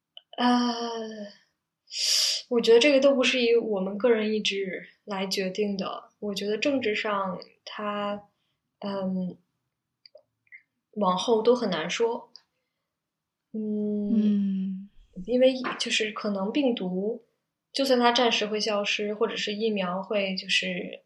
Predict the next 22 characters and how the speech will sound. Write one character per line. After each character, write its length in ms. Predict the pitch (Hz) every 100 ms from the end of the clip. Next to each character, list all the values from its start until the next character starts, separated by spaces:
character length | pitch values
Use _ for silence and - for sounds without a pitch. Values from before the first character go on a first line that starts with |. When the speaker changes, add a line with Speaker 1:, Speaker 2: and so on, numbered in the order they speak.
| -
Speaker 1:
呃， 420 | 190 185 180 - _ _ _
被 220 | 220 208
研 200 | 190 185
发 160 | 196 202
出 160 | 202 190
来 160 | 185
开 120 | 185
始 80 | 196 202
广 200 | 185 190
泛 220 | 196 196
应 160 | 190
用， 320 | 190 185 196 - -
但 400 | 220 208 190 202 -
其 260 | - -
实 460 | 196 - 202 202 202
世 200 | 202 247
界 140 | 262
的 100 | 247
格 200 | 202 175
局 120 | 185 185
在 160 | 190
变。 360 | - 208 190 -